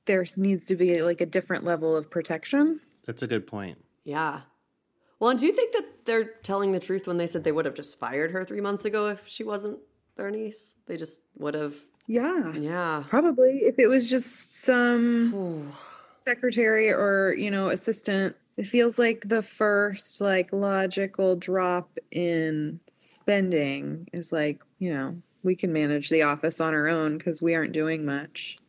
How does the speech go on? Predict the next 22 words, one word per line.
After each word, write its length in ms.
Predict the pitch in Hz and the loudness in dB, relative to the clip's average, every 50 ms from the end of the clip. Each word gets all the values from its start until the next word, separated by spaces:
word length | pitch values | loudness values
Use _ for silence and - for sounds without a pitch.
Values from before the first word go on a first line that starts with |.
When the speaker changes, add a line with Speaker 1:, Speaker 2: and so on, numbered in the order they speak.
| _ | _
Speaker 3:
We 100 | _ 196 | _ -6
can 160 | 190 214 190 180 | -4 -2 -2 -2
sweep 340 | 175 - 190 185 175 180 | -2 -2 -2 -4 -4 -4
this 160 | - 170 165 - | -4 -4 -4 -2
debris 380 | - 156 135 143 151 160 170 165 | -2 -2 -2 0 0 0 0 0
that 160 | 151 143 - | -2 -2 -2
no 120 | 160 156 143 | -2 -2 0
one 160 | 151 151 151 | 0 0 0
is 140 | 156 156 - | 0 -2 -4
creating 560 | - 170 160 156 156 156 156 160 165 185 196 | -6 -6 -4 -4 -2 -2 -2 0 0 0 -2
'cause 240 | 180 175 185 - - | -2 -4 -4 -4 -2
no 160 | 143 160 170 - | -4 -4 0 0
one's 220 | 202 170 - - | -2 -2 -2 -8
recording 560 | - - 339 240 - - - - - - - - | -2 2 4 4 4 4 4 2 0 0 0 2
Speaker 1:
<laughs> 40 | |
Yes. 380 | - - - - 269 247 - - - - | 2 2 2 2 0 -4 -4 -6 -14 -2
Speaker 3:
here. 100 | - 294 | 2 4
Speaker 1:
We 100 | 262 262 | 4 4
can 220 | 254 - 294 285 285 | 4 2 0 0 4
bring 240 | 277 277 262 247 247 | 4 4 4 4 2
our 160 | 240 233 226 | 2 4 4
own, 380 | 214 214 220 214 208 220 233 | 4 4 4 2 2 2 -2